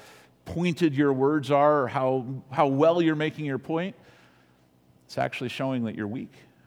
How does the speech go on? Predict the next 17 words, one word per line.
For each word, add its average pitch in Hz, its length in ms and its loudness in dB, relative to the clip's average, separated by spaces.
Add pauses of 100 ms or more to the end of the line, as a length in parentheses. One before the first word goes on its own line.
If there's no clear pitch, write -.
(1400)
Jesus 123 360 -8
can 123 160 -4
give 120 160 -2
you 117 80 -4
strength - 520 -10
to 104 60 -12
go 95 160 -4
a 92 40 -6
different 92 300 -8
way. 92 240 -10 (840)
The 117 80 -6
Jesus 151 400 -2
way 143 180 2
is 107 120 -4
full 147 260 -8
of 139 100 -10
peace. - 460 -14